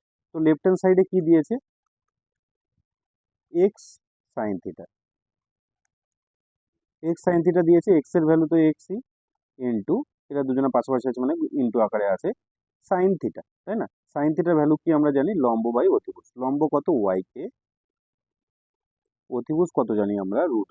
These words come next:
over এক্স স্কয়ার ওয়াই স্কয়ার, এক্স স্কয়ার প্লাস ওয়াই স্কয়ার। আর বাইরে ছিল কে, কে, কে অমিট আউ-, হয়ে গেল, তাহলে পড়ে থাকলো কত? এক্স। তাহলে এটাকে লিখতে পারি এক্স by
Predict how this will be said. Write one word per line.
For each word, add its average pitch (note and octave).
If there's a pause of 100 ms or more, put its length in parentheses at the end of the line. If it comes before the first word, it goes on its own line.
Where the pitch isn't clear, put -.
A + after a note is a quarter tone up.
over G#2+ (960)
এক্স - (120)
স্কয়ার E3
ওয়াই B2+
স্কয়ার, - (2250)
এক্স - (120)
স্কয়ার C3+ (100)
প্লাস A#2 (680)
ওয়াই F#2+ (100)
স্কয়ার। - (1300)
আর G#2+
বাইরে G2 (100)
ছিল C3 (160)
কে, F#2 (640)
কে, D3 (100)
কে E3+ (120)
অমিট D3
আউ-, D#3
হয়ে C#3+
গেল, C#3+ (460)
তাহলে C#3+
পড়ে C#3+
থাকলো D3
কত? D3+ (200)
এক্স। - (800)
তাহলে B2
এটাকে C3
লিখতে B2
পারি C3+ (260)
এক্স D3+ (140)
by E2+